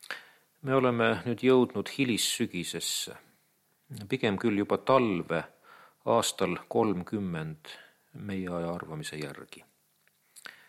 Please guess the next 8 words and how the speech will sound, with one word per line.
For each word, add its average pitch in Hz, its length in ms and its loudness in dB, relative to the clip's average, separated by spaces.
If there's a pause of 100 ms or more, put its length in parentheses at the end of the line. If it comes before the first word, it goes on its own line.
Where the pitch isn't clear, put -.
(680)
On 127 400 4
Jeesuse 127 480 2
viimane 104 500 0 (100)
tegutsemise 95 640 -2
poolaasta, 98 880 0 (920)
mil 107 180 -4
ta 101 320 4 (220)
asub 120 500 0